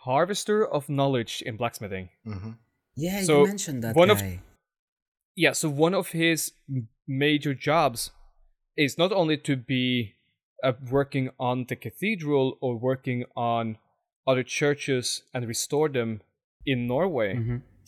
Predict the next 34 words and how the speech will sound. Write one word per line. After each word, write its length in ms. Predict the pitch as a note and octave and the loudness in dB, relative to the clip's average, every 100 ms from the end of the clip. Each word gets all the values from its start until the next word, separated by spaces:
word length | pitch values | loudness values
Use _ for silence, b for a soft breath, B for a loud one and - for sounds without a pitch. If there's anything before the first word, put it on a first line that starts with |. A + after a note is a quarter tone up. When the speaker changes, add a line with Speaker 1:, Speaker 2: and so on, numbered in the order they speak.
| _ | _
Speaker 1:
and, 200 | C#3 C3 | 0 2
like, 240 | A#2+ A#2 - | 2 0 -4
really 400 | A#2+ C3+ C3 C3+ | -2 2 2 0
old, 440 | B2+ B2 A#2+ A#2 - - - _ _ _ - - | 0 2 2 0 -8 -18 -20 _ _ _ -20 -4
uh, 60 | C3+ A#2 A#2 B2+ | -2 -2 -4 -4
um, 540 | A#2+ A#2 A2+ A2+ A2 - _ _ _ _ - - D3 - | -2 0 0 -2 -6 -10 _ _ _ _ -20 -18 -16 -2
critical, 560 | E3 D#3+ C#3 A2+ G#2 A#2 | 0 0 -2 -4 -4 -4
I 80 | |
guess 140 | A2+ A2 | -4 -4
I 60 | |
should 260 | G#2+ C3 A2+ | -6 -6 -6
say, 280 | - G#2 G2 | -4 -4 -2
Speaker 3:
Mm-hmm. 320 | A#2 A#2 A#2 | -4 -4 -4
Speaker 1:
metalworking, 540 | C#3 - A#2 G#2+ A2+ G#2+ A#2+ | -2 0 -2 -2 -4 -6 -6
Speaker 3:
Yeah. 160 | A2+ - _ _ | -6 -8 _ _
Speaker 1:
but 120 | D3+ | 2
also 180 | E3+ F3 | 4 4
to 120 | D#3 D3+ | 0 0
just 340 | C#3+ - - | 0 -2 -2
be 180 | C#3 C3 | 0 2
someone 520 | - C#3+ B2+ B2+ B2 A#2 | 0 0 0 0 -2 -4
who 300 | B2+ A#2 A2+ - _ _ _ _ _ - | -4 -2 -2 -6 _ _ _ _ _ -6
practice 560 | - C3+ - C#3 B2 - | -2 -2 0 -2 -2 -4
and 240 | C3+ B2 A#2 | -6 -2 -2
learns 400 | B2 B2 A#2+ - - | 0 -2 -4 -8 -6
and 180 | A#2 - | -6 -8
keeps 400 | - C3 B2 - - | -8 -4 -4 -8 -4
all 200 | B2+ B2+ | 0 0
of 100 | A#2+ | 0
the 140 | B2 - | -4 -2
old 240 | A#2 A2+ | -2 -2
techniques 400 | - - A#2 - | -8 -6 -6 -6
alive. 380 | A2 C#3+ C3+ G2+ - _ _ _ _ - | -4 0 0 -4 -12 _ _ _ _ -16
Speaker 2:
Mm-hmm. 240 | F2 F2 | -14 -14